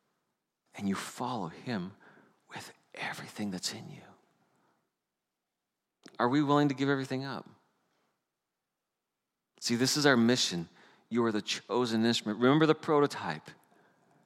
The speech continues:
The prototype, the example that Paul talked about,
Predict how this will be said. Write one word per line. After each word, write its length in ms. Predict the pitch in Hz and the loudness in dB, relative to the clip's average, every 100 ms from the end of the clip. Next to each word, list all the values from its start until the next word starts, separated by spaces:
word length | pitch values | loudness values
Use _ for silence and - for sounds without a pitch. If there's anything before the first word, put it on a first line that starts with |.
| _ _ _ - | _ _ _ -14
The 60 | |
prototype, 480 | - 156 156 165 143 | 2 6 6 6 4
the 40 | 135 | 2
example 380 | 110 135 127 | 6 4 6
that 140 | 123 - | 2 2
Paul 240 | - 120 | 4 4
talked 420 | - - 120 - | 4 -2 -2 -2
about, 400 | - 90 82 - | -6 -4 -4 -6